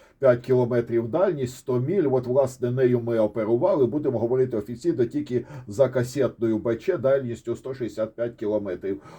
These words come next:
Оце М п'ятдесят сім бойова часть дальністю триста кілометрів.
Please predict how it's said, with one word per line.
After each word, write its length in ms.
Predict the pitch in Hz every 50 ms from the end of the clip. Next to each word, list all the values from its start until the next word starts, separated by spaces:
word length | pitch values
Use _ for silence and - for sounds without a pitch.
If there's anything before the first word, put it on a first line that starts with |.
| - - -
Оце 420 | - 151 147 - - 214 214 -
М 200 | 170 165 160 139
п'ятдесят 580 | 123 139 127 120 127 120 - - 127 117 113 -
сім 300 | - - 135 123 120 113
бойова 460 | 98 117 113 113 113 107 113 110 110
часть 320 | 110 - - 202 196 117 101
дальністю 440 | 151 156 156 135 123 117 - 117
триста 360 | 107 - 123 139 123 - 120 117
кілометрів. 680 | - 127 117 117 110 104 98 92 90 - 92 90 -